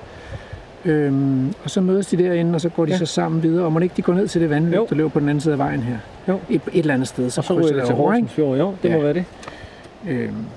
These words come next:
Speaker 1: så traditionelt set har der faktisk også, selv på de her gamle kort,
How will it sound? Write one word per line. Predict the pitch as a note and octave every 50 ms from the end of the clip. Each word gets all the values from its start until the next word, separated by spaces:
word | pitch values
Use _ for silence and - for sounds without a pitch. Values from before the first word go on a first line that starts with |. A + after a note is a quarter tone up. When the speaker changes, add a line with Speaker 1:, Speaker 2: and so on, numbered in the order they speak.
| - - - -
Speaker 1:
så | - - - D#3
traditionelt | - - - D#3 C3 - D#3 E3+ A3 B3+ A3
set | - C#4 B3+ G3+
har | F#3+ G#3+ A#3+
der | B3 B3 A3+ F3+ G#3+ -
faktisk | - G3+ F#3 F3+ - - - - -
også, | - E3+ G3+ A3+ C4 - -
selv | - B3+ C4
på | G#3 -
de | G#3+ A3
her | A3 G#3
gamle | G3 F#3+ F#3 G3+ C4 D4
kort, | - - G#3+ G#3+ A3 A#3+ A3+ -